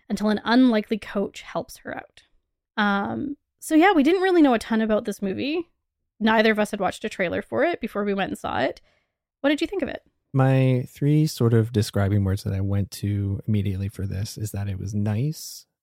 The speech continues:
Speaker 2: it was quiet, and it was funny.
Speaker 1: Mm, mm-hmm.
Speaker 2: Um,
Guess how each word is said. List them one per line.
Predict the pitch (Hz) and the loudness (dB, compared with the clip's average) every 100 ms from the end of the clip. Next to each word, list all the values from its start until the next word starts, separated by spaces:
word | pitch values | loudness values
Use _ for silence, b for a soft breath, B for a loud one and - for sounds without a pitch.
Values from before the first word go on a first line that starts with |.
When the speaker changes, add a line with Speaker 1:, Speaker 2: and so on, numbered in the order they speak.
| _ _ | _ _
Speaker 2:
it | 127 | -2
was | 107 | -2
quiet, | - - 113 110 110 113 - _ _ _ _ _ | -4 -10 -6 -2 -2 -4 -8 _ _ _ _ _
and | 117 | 0
it | 135 | 2
was | 123 | 0
funny. | - 101 - - _ _ _ _ - | -2 -6 -8 -20 _ _ _ _ 2
Speaker 1:
Mm, | 311 302 | 4 4
mm-hmm. | - 226 339 | 2 0 2
Speaker 2:
Um, | 127 113 104 104 | 2 2 2 -2